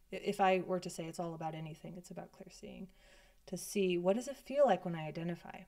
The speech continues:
What does it feel like when I identify with a, as a mom? What does it feel like when I identify as a girlfriend? What does it feel like as an, I, when I identify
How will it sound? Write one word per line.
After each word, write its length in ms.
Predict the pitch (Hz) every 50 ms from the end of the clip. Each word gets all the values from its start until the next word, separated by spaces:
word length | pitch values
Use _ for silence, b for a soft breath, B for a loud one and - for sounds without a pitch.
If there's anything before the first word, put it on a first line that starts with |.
| _ _ _ _ _ _ _ _ _ _ _ _ _ B B B B B B B
What 80 | B 202
does 80 | 190
it 100 | 214 208
feel 140 | 208 - 220
like 140 | 214 208 208
when 80 | 202 190
I 80 | 180
identify 360 | 170 175 180 170 170 - 170
with 140 | 160 156 -
a, 80 | 147 - -
as 160 | 175 170 165
a 40 | 160
mom? 460 | 160 156 151 147 151 156 220 240 233 - - _ _ _ _ _ B B B B B B
What 100 | 196 190
does 100 | 190 202
it 100 | 196 -
feel 120 | 208 190
like 240 | 185 180 180 - -
when 120 | 185 180
I 160 | 170 170 165
identify 560 | 165 170 - 170 165 165 165 - 160 156 151 - -
as 300 | 160 156 156 156 160 - - -
a 160 | - 165 165
girlfriend? 580 | - - 156 151 151 - 202 233 262 269 247 - _ b b b b b b b b b b b
What 220 | 185 185 185 180
does 160 | 175 175 170
it 140 | 185 - -
feel 160 | - 180 175 175
like 200 | 175 170 170 -
as 160 | - 170 165 170
an, 100 | 165 170
I, 200 | 156 151 - -
when 160 | - 175 175 170
I 100 | 165 160
identify 720 | 160 170 170 165 165 - - 165 156 160 156 156 160